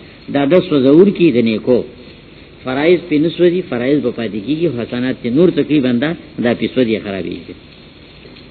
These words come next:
رسول الله صلی الله علیه وسلم وی، «من ضار را، څوک چې ضرر رسوي بل ته، نقصان ته رسوي،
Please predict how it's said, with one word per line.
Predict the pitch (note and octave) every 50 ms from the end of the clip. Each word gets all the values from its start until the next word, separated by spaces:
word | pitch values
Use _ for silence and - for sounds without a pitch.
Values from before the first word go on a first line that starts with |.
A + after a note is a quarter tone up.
| - B2+ A#2+
رسول | - - D#3+
الله | D#3 D#3 D3+ C#3
صلی | D3 -
الله |
علیه | D#3
وسلم | E3+ F3+ F3+ E3+
وی، | E3+ D3+
«من | C3 C#3 C#3 C3
ضار | G#2+ G2+ A#2+ B2+ B2 A#2+
را، | G#2+ F#2+ F#2 F#2 F#2 - - - - - - - - - - -
څوک | - F#3+ F3+ C#3+ -
چې | D3+ D3 D3
ضرر | D#3+ F3+ G#3 F#3 D#3+ D#3
رسوي | - D3+ C#3+ B2+
بل | A2 D3 D3+ D3
ته، | D3+ D3 C3+ A#2+ - - - - - - - - - - - G#2
نقصان | A2 A#2 G2 - - D#3+ D#3 D3+ C#3 B2
ته | - A#2+ G#2+
رسوي، | G2+ F#2+ - A#2 A#2 A2+